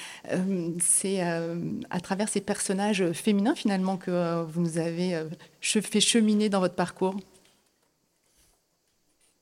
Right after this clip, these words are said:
Est-ce un hasard ?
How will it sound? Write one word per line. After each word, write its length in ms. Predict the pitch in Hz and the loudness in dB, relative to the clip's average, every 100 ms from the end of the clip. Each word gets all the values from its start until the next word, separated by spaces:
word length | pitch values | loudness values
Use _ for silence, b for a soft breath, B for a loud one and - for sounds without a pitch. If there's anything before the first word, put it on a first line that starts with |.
| _ _ _ _ _ _ _ _ _ _ _ _ _ _ _ _ _ _ _ _ _ _ _ _ _ - | _ _ _ _ _ _ _ _ _ _ _ _ _ _ _ _ _ _ _ _ _ _ _ _ _ -12
Est-ce 200 | 208 240 | -10 -6
un 60 | |
hasard ? 540 | 208 190 165 165 165 | -6 -4 -4 -6 -8